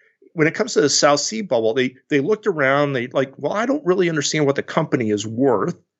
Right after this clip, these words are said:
They have this franchise that might be valuable, but it doesn't seem like it's valuable yet. But this person really seems to have it figured out, so let me pile in along with them." And the share price went from about a hundred and twenty pounds each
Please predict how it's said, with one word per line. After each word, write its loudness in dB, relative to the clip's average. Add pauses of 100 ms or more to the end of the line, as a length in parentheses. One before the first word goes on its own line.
(520)
They 2
have 2
this 2
franchise 2
that 0
might 0
be -2
valuable, 2
but 2
it -2
doesn't 0
seem -4
like 2
it's -4
valuable 2
yet. 0 (640)
But -2
this -2
person 0
really 2
seems 0
to 2
have 2
it -14
figured 2
out, 2
so 2
let 2
me 0
pile 0
in 0
along 0
with -4
them." -14 (920)
And 2
the 2
share 0
price 0
went 0
from -4
about 2
a 0
hundred -6
and -6
twenty -2
pounds -4 (280)
each -4